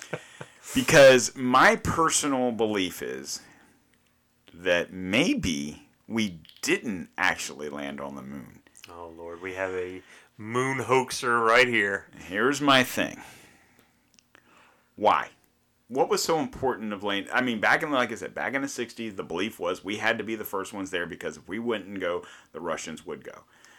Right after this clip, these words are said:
Speaker 1: Okay, so we went supposedly, what, twelve times back in the sixties. So sixty years ago,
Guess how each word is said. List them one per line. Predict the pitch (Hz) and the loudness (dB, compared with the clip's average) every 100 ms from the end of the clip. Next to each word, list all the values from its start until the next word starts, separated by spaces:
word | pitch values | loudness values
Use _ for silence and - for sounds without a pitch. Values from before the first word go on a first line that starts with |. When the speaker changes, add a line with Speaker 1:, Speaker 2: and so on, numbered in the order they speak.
| _ - | _ -12
Speaker 1:
Okay, | 107 104 90 | -4 0 0
so | - 90 | -2 -6
we | 90 | -6
went | 87 110 117 - - | -4 -2 -2 -8 -16
supposedly, | 82 107 107 107 98 101 98 | -6 -4 -4 -4 -2 -2 -4
what, | 85 - - | -6 -8 -8
twelve | 90 98 | -8 -6
times | 95 90 85 90 - - _ _ _ _ _ _ 76 | -2 -2 -2 -8 -14 -20 _ _ _ _ _ _ -6
back | 87 95 | -2 -2
in | 98 | -2
the | 95 | -6
sixties. | - 90 - 76 73 - - _ _ _ _ | -4 -4 -4 -10 -12 -14 -20 _ _ _ _
So | - 90 85 - - - _ _ | -10 -6 -6 -10 -20 -20 _ _
sixty | - - - 143 - 165 | -8 -4 0 2 4 6
years | 165 170 131 | 8 8 6
ago, | 117 104 101 107 | 4 4 4 2